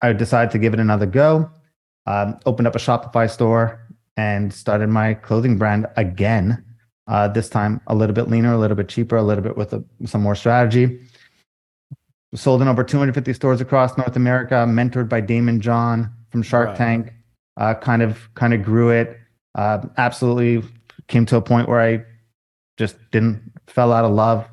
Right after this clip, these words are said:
Speaker 1: wasn't, wasn't happy with it.
Speaker 2: Why,
Speaker 1: And
Speaker 2: why, why weren't you happy with it?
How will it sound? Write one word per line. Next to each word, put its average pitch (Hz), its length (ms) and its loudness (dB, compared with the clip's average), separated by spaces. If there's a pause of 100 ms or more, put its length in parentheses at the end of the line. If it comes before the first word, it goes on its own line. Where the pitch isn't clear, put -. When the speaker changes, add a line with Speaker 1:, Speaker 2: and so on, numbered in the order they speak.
(160)
Speaker 1:
wasn't, 113 380 -4
wasn't 110 240 -2
happy 113 360 -2
with 107 180 -2
it. 110 260 -2 (500)
Speaker 2:
Why, 196 200 0
Speaker 1:
And 208 140 0
Speaker 2:
why, 196 100 0
why 175 220 -4
weren't 196 200 -6
you 180 80 -8
happy 160 300 -8
with 95 220 -12
it? 90 100 -18